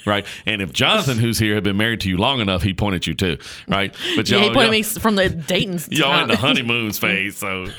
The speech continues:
Speaker 1: he point, but, you know, like, chronic, <laughs> chronic procrastination is a, is, is indicative of it. 'Cause what's happening is, is your, your body's telling you that you need to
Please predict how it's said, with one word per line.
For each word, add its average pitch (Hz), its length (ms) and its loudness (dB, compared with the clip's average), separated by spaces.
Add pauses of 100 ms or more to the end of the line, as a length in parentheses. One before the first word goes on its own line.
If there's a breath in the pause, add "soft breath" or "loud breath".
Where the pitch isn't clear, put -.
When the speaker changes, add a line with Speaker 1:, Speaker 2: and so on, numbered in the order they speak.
(180 loud breath)
Speaker 1:
he 117 160 -2
point, 104 200 -2
but, 143 140 0
you 185 80 0
know, 113 140 -2
like, 107 320 -2
chronic, 143 500 0
<laughs> - 0 -
chronic 165 400 0
procrastination 120 880 -2
is 104 200 -2
a, 101 280 -2
is, 104 380 -2
is 78 200 -4
indicative 104 460 -2
of 87 120 -4
it. 82 80 -6
'Cause 107 120 -6
what's 120 200 -2
happening 135 360 -2
is, 101 220 -2
is 87 180 -4
your, 90 220 -4
your 98 100 -2
body's 104 480 -2
telling 98 360 -2
you 90 140 -4
that 82 140 -4
you 87 140 -6
need 87 260 -6
to 76 240 -6